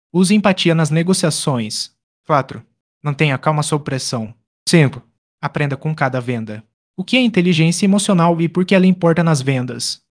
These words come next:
Definindo inteligência emocional nas vendas, inteligência emocional é a capacidade de entender e gerenciar suas próprias emoções e as emoções dos outros. Nas vendas,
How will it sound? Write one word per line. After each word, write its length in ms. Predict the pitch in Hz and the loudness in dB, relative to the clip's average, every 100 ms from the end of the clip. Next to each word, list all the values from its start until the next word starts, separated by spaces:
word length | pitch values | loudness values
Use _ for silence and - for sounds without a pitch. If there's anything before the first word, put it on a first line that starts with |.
| _ - | _ -8
Definindo 420 | 135 185 165 185 | -6 -2 0 0
inteligência 640 | 208 226 202 143 165 185 | 0 0 0 0 0 -2
emocional 440 | 208 196 196 156 165 | -2 -2 -2 0 0
nas 200 | 170 135 | -2 -2
vendas, 320 | 156 190 180 | 0 0 0
inteligência 640 | 214 226 196 147 175 202 | -2 -2 0 0 0 0
emocional 540 | 208 208 202 170 180 190 | -2 -2 0 0 0 0
é 100 | 180 | 0
a 80 | 180 | 0
capacidade 720 | 170 214 202 190 139 143 151 | -2 -2 -2 -2 -2 0 0
de 100 | 156 | 0
entender 540 | 190 202 147 143 147 - | 0 0 0 -2 -4 -6
e 120 | 165 | -2
gerenciar 540 | 170 180 185 160 139 | 0 0 0 0 0
suas 280 | - 180 185 | 0 -2 -4
próprias 480 | - 170 180 185 147 | -2 -2 0 -2 -2
emoções 600 | 180 185 - 135 139 - | 0 0 -2 -4 -4 -4
e 100 | 170 | 0
as 140 | 180 180 | 0 2
emoções 460 | 185 - 135 127 | 0 0 -2 -4
dos 180 | 113 113 | -6 -4
outros. 520 | 110 110 - - - _ _ _ | -4 -6 -14 -16 -16 _ _ _
Nas 180 | 131 123 | -4 -2
vendas, 480 | 123 143 135 147 - | -2 -2 -4 -8 -10